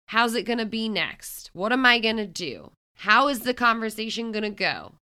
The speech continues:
Will I be good at this thing? Will I pass it? Will I get an A? Holy cow,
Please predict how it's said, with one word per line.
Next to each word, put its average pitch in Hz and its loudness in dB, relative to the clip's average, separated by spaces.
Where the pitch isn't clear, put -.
Will 254 4
I 277 8
be 247 -2
good 214 2
at 196 2
this 196 -2
thing? 131 -6
Will 202 2
I 226 6
pass 226 6
it? 101 -10
Will 196 -2
I 208 2
get 240 -2
an 269 0
A? 247 -2
Holy 277 2
cow, 208 4